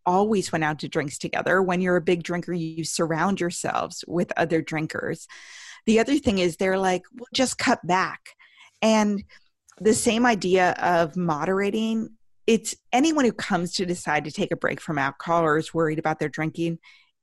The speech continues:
it's not that they have not tried to cut back. They have been trying to drink less or less often, to moderate, to control it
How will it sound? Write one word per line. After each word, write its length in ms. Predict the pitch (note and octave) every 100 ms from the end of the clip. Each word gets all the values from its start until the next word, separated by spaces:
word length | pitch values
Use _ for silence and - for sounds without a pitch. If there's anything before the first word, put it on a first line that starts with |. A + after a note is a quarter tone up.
| _ _ - - _ - _
it's 260 | G3+ G#3 -
not 380 | F#3 F#3 F#3+ -
that 160 | G#3
they 140 | F3+ G#3+
have 260 | G3 F3+
not 340 | D#3+ D#3+ - -
tried 580 | - - - - - - _ _ -
to 120 | G3+
cut 260 | G3+ - -
back. 340 | D3+ - E3
They 280 | D3 F3+ G#3
have 220 | A3+ F#3+
been 240 | E3 E3 E3
trying 720 | - - F3 G#3+ F3+ C3 E3+ - - - - - -
to 140 | F3+
drink 340 | E3 F3 E3
less 420 | D#3+ D#3+ D3+ - - _
or 220 | F3+ F#3+
less 320 | F#3+ F#3 -
often, 500 | - C#3+ - D#3 C#3+ -
to 220 | - G#3+
moderate, 680 | F#3 E3 D#3 D#3 D#3 D3+ -
to 180 | - G3
control 560 | B3 F#3 - D#3+ D3+
it 200 | C#3+ -